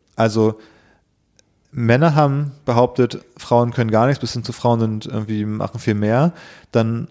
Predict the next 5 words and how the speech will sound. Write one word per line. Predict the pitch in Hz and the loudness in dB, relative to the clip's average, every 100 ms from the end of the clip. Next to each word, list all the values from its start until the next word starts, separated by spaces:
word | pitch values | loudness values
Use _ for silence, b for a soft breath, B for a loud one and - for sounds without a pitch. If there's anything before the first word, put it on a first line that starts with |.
| - | -10
haben | 113 117 117 113 - _ _ _ _ | 0 0 0 -4 -8 _ _ _ _
Frauen | - - 113 143 170 - | -20 -4 2 4 2 0
einerseits | 107 135 156 117 | 2 4 4 2
behauptet, | - 107 110 - 147 - - b b b b _ | 0 0 0 2 0 0 -18 b b b b _
ähm, | 117 113 110 113 | -2 0 -2 -4